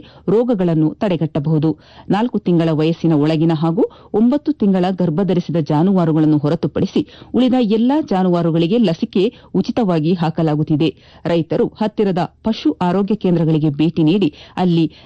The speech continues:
ಲಸಿಕೆಗಳನ್ನು ಹಾಕಿಸಿಕೊಳ್ಳಬೇಕು ಎಂದು ಮಾಹಿತಿ ನೀಡಿದ್ದಾರೆ.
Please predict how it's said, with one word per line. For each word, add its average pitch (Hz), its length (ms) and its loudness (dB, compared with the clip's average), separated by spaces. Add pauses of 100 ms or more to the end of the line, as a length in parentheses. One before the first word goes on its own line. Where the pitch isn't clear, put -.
ಲಸಿಕೆಗಳನ್ನು 175 680 0
ಹಾಕಿಸಿಕೊಳ್ಳಬೇಕು 156 880 -2
ಎಂದು 165 340 0 (220)
ಮಾಹಿತಿ 190 540 0
ನೀಡಿದ್ದಾರೆ. 165 720 0